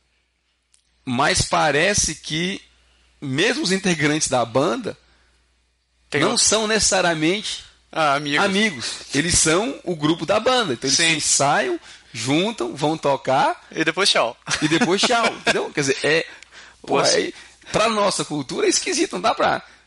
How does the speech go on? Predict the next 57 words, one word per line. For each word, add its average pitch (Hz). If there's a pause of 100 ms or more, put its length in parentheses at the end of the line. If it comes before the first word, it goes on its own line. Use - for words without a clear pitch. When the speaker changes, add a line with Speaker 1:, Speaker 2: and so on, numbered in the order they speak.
(260)
Speaker 1:
pra 151
aceitar. 120
Se 147
Speaker 2:
É 156
curioso, 196
é 156
que 202
a 185
gente, 180
é, 139
é, 139
no 143
Brasil, 139
a 165
gente 151
tem 151
muito 151
essa 156
questão 151
de 147
misturar 147
tudo, 127
né, 120
cara? -
Speaker 1:
Exato. 110 (380)
Speaker 2:
É, 147
daí 117
eles 117
são 117
mais, 120 (540)
eles 135
deixam 160
isso 160
mais 151
Speaker 1:
É, 156
não, 160
não 147
Speaker 2:
organizado. 139
Speaker 1:
sei 117
se 160
é, 139
o 127
que 160
é 151
que 143
é 131
certo, 156
o -
que 147
é 135
que 135
é 127
errado, 120
Speaker 2:
Também -
Speaker 1:
mas 143
Speaker 2:
não 294
sei. 127